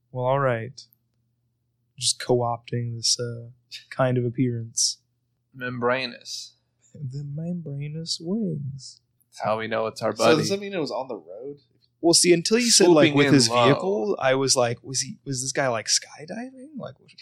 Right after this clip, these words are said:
Speaker 1: he, like, oh, no.
Speaker 3: Maybe his vehicle
Speaker 1: was, like, a
Speaker 2: High
Speaker 1: hang glider?
Speaker 2: clearance.
Speaker 3: No, it
Speaker 1: Interesting.
Speaker 3: said while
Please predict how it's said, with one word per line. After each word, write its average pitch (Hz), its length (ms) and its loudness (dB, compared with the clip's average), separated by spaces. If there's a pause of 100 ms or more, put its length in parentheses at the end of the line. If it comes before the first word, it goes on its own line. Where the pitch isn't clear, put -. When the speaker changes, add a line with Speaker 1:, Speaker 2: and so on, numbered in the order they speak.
Speaker 1:
he, - 80 -8
like, - 160 -6
oh, 202 160 -4
no. 214 440 0 (800)
Speaker 3:
Maybe 131 180 -10
his 165 240 -2
vehicle 117 680 -4 (800)
Speaker 1:
was, 127 280 -2
like, 113 220 -4
a 120 120 0
Speaker 2:
High 123 180 2
Speaker 1:
hang 117 80 0
glider? 123 320 2
Speaker 2:
clearance. 170 460 -2 (680)
Speaker 3:
No, 127 60 -4
it 123 40 -4
Speaker 1:
Interesting. 127 380 0
Speaker 3:
said 151 40 0
while 120 180 2